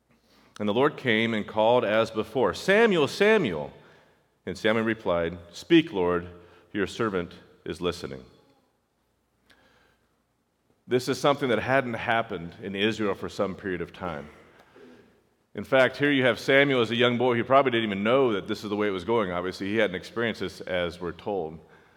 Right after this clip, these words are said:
But yet the Lord, and this is the way the Lord works in the Old Testament, is speaking and calling out to Samuel directly. And finally, Eli realizes what's going on and tells Samuel, "Okay, just, just be where you are. It's not me calling, it's the Lord. So you need to listen to him, not me."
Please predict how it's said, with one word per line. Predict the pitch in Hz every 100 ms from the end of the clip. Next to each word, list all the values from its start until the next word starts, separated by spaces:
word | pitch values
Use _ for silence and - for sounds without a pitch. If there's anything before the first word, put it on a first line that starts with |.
| _ _ _ _ -
But | 104
yet | 113 107 107
the | 110
Lord, | 107 120 139 123 92 90 101
and | 90 104
this | -
is | 104
the | 110
way | 110
the | 104
Lord | 95 101 98
works | 95 110 113 135
in |
the | 135
Old | 135
Testament, | - 90 87 92 90
is | 87
speaking | - 113 117 123 113
and | 101
calling | - 107 98
out | 95 95
to | 92
Samuel | - 92 85 87 82
directly. | 78 80 85 82 73 73 73 _ _ _ _ _ _ _ _
And | 85
finally, | 107 101 101 92
Eli | 113 117 85 78
realizes | 82 95 95 92 101
what's | 104
going | - 113 107
on | 71 73 80
and | 80
tells | 92 85
Samuel, | 90 85 90
"Okay, | 107 - 87
just, | 104 - - -
just | - 110 -
be | 120
where | 151
you | 135 82
are. | 92
It's | 120
not | 143
me | 135
calling, | - 87 90
it's | 92
the | 95
Lord. | 107 120 87
So | -
you | 123
need | 123
to |
listen | 104 104 101
to | 78
him, | 78 104 76 73
not | 78 76
me." | 87 82 67